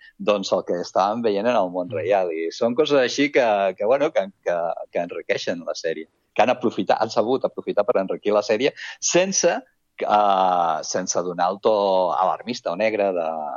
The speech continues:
Speaker 1: de, que tenim a, bueno, que teníem a la realitat.
Speaker 2: Mhm. Home, que, que hi ha algun, eh?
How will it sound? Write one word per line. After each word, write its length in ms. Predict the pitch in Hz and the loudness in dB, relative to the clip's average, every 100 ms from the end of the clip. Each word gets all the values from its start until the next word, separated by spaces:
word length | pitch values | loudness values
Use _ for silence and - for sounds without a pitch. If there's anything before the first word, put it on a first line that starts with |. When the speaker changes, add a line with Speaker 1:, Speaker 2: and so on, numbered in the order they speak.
| 65 76 | -10 -10
Speaker 1:
de, 120 | 69 - | -10 -8
que 80 | - | -10
tenim 280 | - 73 73 | -10 -16 -8
a, 120 | 80 78 76 | -4 -4 -6
bueno, 200 | - 78 _ _ | -4 -6 _ _
que 180 | - 64 71 65 | -4 -2 -2 -4
teníem 260 | 78 80 78 | -4 -4 0
a 120 | 78 | 0
la 60 | 78 | 0
realitat. 340 | 71 65 - - _ _ _ _ _ - | -4 -6 -14 -20 _ _ _ _ _ -12
Speaker 2:
Mhm. 280 | 127 107 107 139 _ | -10 -10 -12 -18 _
Home, 120 | 160 165 | -4 -2
que, 120 | 170 - | -2 -2
que 100 | 143 | -2
hi 120 | 139 | 0
ha 60 | 147 | 0
algun, 460 | 170 175 156 147 | 0 0 2 2
eh? 60 | 110 | 2